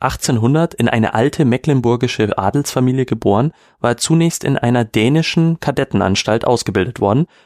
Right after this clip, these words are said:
bevor er mit zweiundzwanzig Jahren zur preußischen Armee ging. Schon bald nach seinem Eintritt in den Generalstab achtzehnhundertdreiunddreißig wurde er von Karl von Clausewitz gefördert und lernte so die Prämissen des wichtigsten Kriegstheoretikers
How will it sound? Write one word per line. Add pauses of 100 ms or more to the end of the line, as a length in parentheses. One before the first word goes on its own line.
bevor
er
mit
zweiundzwanzig
Jahren
zur
preußischen
Armee
ging. (880)
Schon
bald
nach
seinem
Eintritt
in
den
Generalstab
achtzehnhundertdreiunddreißig
wurde
er
von
Karl
von
Clausewitz
gefördert
und
lernte
so
die
Prämissen
des
wichtigsten
Kriegstheoretikers